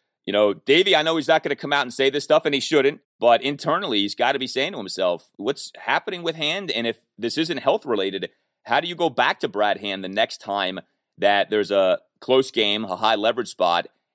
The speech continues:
and, you know, you're trying to seal a deal with a win?" So, uh, gonna be interesting to see how Davey plays that. Hudson continues to be dominant, though. I mean, hey, talk about things you don't see coming. Brad Hand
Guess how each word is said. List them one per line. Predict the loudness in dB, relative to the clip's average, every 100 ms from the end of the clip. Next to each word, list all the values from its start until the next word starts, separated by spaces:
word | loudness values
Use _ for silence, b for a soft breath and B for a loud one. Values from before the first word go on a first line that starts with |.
| _
and, | -2 0 0 0
you | -2
know, | -2
you're | -2
trying | -2 -2 -2
to |
seal | -4 -2 -2
a | 0
deal | 0 0
with | 0
a |
win?" | -2 -4 -8
So, | -2 0 0 -4 _ _ -2
uh, | 0
gonna | 2 0
be | 0
interesting | -2 -2 -6
to |
see | -6 -4
how | -2 0
Davey | 0 -4 -4
plays | -4 -4 -2
that. | 0 0
Hudson | 2 0 0 -6
continues | -8 -6 -6 -6 -8
to | -4
be | -2
dominant, | 0 0 0 -2 -2
though. | 0 0
I | -2
mean, | -4
hey, | -4 -4 -4
talk | 0 0
about | 4 2 2
things | -4 -4
you |
don't | -6 -6
see | -6 -6
coming. | -2 -4 -6
Brad | -2 0 0
Hand | -2 -4 -2 -4